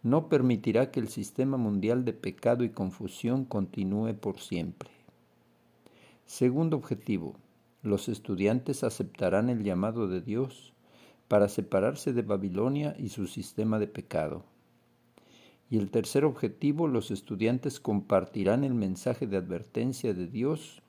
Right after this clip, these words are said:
con sus amigos. Tenemos dos textos claves. El primero está en Isaías sesenta uno, que dice, "Levántate y resplandece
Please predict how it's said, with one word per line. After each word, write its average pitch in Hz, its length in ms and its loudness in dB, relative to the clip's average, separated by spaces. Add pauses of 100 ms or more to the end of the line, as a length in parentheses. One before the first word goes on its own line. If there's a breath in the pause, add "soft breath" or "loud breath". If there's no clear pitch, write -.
(260)
con 120 220 2
sus - 240 -4
amigos. - 720 -10 (1800 loud breath)
Tenemos 180 560 4
dos 151 240 4
textos 143 440 0
claves. 95 420 2
El 120 80 0
primero 160 420 2
está 151 220 2
en 143 80 4
Isaías 123 420 2
sesenta 113 540 0
uno, 117 280 2
que 98 120 -2
dice, 139 280 0
"Levántate 143 840 4
y 131 60 4
resplandece 107 1000 2